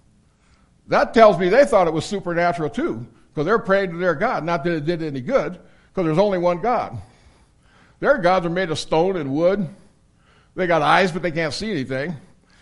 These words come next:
Ears can't hear, mouths that can't speak, arms that can't reach down and help anybody, legs that can't run to your aid, and they're scared out of their mind.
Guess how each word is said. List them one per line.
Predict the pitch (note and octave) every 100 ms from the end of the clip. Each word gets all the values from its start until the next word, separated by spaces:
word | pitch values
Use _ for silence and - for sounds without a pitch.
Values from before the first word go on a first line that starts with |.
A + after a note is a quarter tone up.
| _ _
Ears | D#3+ G3+ E3
can't | - F#3 D3
hear, | D#3+ G3 F3+
mouths | D3+ G3 D3+
that | C#3
can't | F#3 E3+ -
speak, | - F#3+ G3 G3+ - _ _ _ _ _ _ -
arms | E3 G#3 D#3+
that | E3+
can't | F#3+ G3
reach | F3+ E3+
down | F#3 F#3
and | D3
help | D#3+ F3 D3+
anybody, | D3+ A#2+ C3 F3+
legs | D3+ F#3+ E3
that | D#3
can't | F3+ F3 D3
run | F3+
to | E3
your | D3 C#3+
aid, | D#3 G3 D#3+ F#3 - - _ _ _
and | D#3+ D#3
they're | A#3
scared | - - G#3+ A3 A3 F#3 F3 F#3+
out | G#3
of | G#3
their | E3+ F3 E3+
mind. | D3+ D3+ C4 G3+ A#2